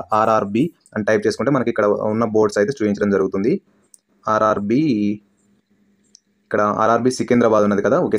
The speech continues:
సికింద్రాబాద్ జోన్కి అయితే నేను ఇలా ట్యాగ్ చేస్తున్నాను. ఇంకా ఎంతమంది ట్యాగ్ చేసుకోవాలన్నా కూడా ఇలా ట్యాగ్ చేసుకోవచ్చు. ట్యాగ్ చేసుకున్న తర్వాతకి దీనికి సంబంధించినటువంటి మెసేజ్ ఏమన్నా ఇవ్వాలనుకుంటున్నారా అంటే ఏమన్నా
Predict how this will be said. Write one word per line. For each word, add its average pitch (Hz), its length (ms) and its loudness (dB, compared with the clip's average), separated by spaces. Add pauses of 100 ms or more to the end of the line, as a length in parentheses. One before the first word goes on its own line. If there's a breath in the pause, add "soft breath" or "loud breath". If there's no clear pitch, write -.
సికింద్రాబాద్ 113 480 2
జోన్కి 104 220 0
అయితే 110 140 0
నేను 123 160 0
ఇలా 123 160 2
ట్యాగ్ 101 200 2
చేస్తున్నాను. 113 320 -2
ఇంకా 147 220 2
ఎంతమంది 135 380 2
ట్యాగ్ 123 200 4
చేసుకోవాలన్నా 113 440 0
కూడా 156 100 2 (400 loud breath)
ఇలా 120 100 4 (100)
ట్యాగ్ 104 200 2
చేసుకోవచ్చు. 110 400 0
ట్యాగ్ 127 260 2
చేసుకున్న 143 320 2
తర్వాతకి 110 340 2 (380 soft breath)
దీనికి 139 240 2
సంబంధించినటువంటి 147 640 2 (100)
మెసేజ్ 143 340 4
ఏమన్నా 123 320 2
ఇవ్వాలనుకుంటున్నారా 107 680 0
అంటే 120 160 0
ఏమన్నా 110 220 -2